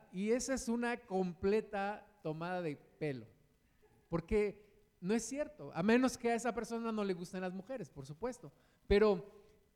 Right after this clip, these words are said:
tenemos una lucha continua con la carne y esa lucha no va a terminar hasta que Dios nos llame a su presencia. Allá en el cielo será imposible pecar, pero mientras tanto, mientras estamos en la tierra, tenemos una lucha con nuestra carne.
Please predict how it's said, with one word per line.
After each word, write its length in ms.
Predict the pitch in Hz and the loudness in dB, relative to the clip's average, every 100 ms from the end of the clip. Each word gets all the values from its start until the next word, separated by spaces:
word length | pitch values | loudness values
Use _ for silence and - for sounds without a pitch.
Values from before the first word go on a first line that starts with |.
| _ | _
tenemos 560 | 226 220 285 302 277 - | 4 6 4 2 -2 -2
una 240 | 277 277 | -2 2
lucha 400 | 247 269 269 254 | 2 2 0 -2
continua 500 | 226 220 247 262 254 | -2 -2 -4 -4 -4
con 140 | 226 220 | -4 -4
la 120 | 214 | -6
carne 380 | 240 269 247 196 | -8 -12 -8 2
y 140 | 226 | 2
esa 240 | 247 269 | 4 2
lucha 360 | 247 262 247 247 | 4 2 2 -2
no 440 | 226 226 226 254 | 0 2 6 6
va 100 | 254 | 8
a 120 | 254 254 | 6 2
terminar 760 | 233 220 202 202 208 277 269 - | -2 -2 -2 -2 -2 -4 -8 -8
hasta 640 | 196 214 214 - - 208 | 0 2 2 -2 -4 -4
que 160 | - 196 | 0 2
Dios 260 | 196 208 | 4 2
nos 180 | 202 196 | 0 -4
llame 280 | 196 196 196 | -4 -4 -6
a 20 | |
su 160 | 180 170 | -6 -6
presencia. 580 | 196 185 226 247 180 123 _ _ _ _ - | -6 -6 -10 -12 -18 -20 _ _ _ _ -2
Allá 380 | 175 185 226 | 2 6 6
en 120 | 254 254 | 4 0
el 100 | 233 | -2
cielo 380 | 247 254 262 | 0 2 4
será 260 | 247 220 214 | 0 0 0
imposible 540 | 214 214 185 208 190 | 0 -2 -2 -2 -2
pecar, 520 | 180 151 196 208 165 - _ _ - | -4 -6 -6 -6 -8 -18 _ _ 2
pero 240 | 180 180 | 6 6
mientras 800 | 190 226 285 285 254 254 - - | 6 6 4 4 2 2 -2 2
tanto, 500 | 254 254 220 - 196 | 4 4 0 2 2
mientras 420 | 196 196 196 175 | 2 0 -2 -4
estamos 480 | 175 208 214 214 - | -6 -4 -4 -4 -8
en 120 | 196 | -8
la 100 | 196 | -8
tierra, 460 | 196 196 175 175 175 | -6 -4 -2 -4 -6
tenemos 580 | 165 170 180 180 175 - | -4 -2 -2 -4 -6 -6
una 280 | 180 175 | -6 -4
lucha 420 | 156 170 180 196 170 | 0 2 2 -2 -4
con 140 | 160 | -4
nuestra 300 | 147 - 127 | -4 -6 -10
carne. 520 | - 156 160 143 120 | -4 -2 -2 -6 -14